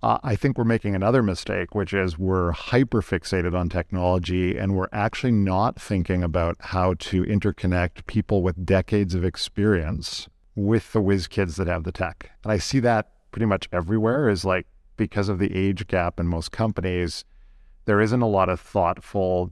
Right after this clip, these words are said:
design thinking around, well, how do you actually take what a twenty-two-year-old knows and couple it with what a sixty-two-year-old knows? Because there's actually extensive wisdom in the brain of that sixty-two-year-old that needs to be baked into the technological solution.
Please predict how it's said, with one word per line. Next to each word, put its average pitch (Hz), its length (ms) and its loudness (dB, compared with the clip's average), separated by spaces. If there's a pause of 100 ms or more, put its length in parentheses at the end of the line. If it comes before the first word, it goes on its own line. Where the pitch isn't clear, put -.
design 85 540 0
thinking 110 440 -2
around, 87 440 0
well, 90 140 0
how 113 200 2
do 135 80 0
you 170 200 4
actually 107 500 0
take 107 480 -2
what 92 220 -2
a 90 40 0
twenty-two-year-old 104 960 0
knows 82 680 -2
and 101 160 -2
couple 127 400 0
it - 100 -6
with 92 140 -2
what 90 120 2
a 82 60 0
sixty-two-year-old 78 880 -2
knows? - 360 -10 (800)
Because 107 240 0
there's 101 160 2
actually 104 320 2
extensive 104 760 -2
wisdom 95 400 0
in 87 80 0
the 85 80 0
brain 87 240 0
of 90 60 2
that 82 160 0
sixty-two-year-old 101 920 0
that 104 100 0
needs 110 220 0
to - 80 -10
be 110 80 2
baked 101 500 0
into 120 280 2
the 98 80 0
technological 87 720 -2
solution. 120 840 -2